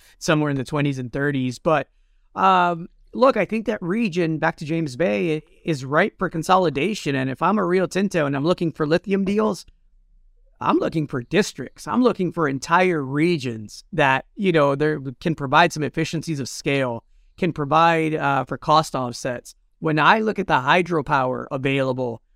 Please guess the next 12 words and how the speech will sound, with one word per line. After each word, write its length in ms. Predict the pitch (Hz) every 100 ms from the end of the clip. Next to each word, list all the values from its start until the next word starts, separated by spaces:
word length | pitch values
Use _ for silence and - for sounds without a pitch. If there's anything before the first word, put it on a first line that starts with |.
| -
to 140 | 202
a 60 | 160
company 380 | 147 143 135 135
like 160 | 127
Patriot 540 | - 139 127 139 127 -
and, 200 | 143 139
and, 220 | 139 139
and, 160 | 135 135
and 240 | 135 131
the 180 | 131 131
access 480 | 156 165 151 131 135
available, 520 | 135 135 131 131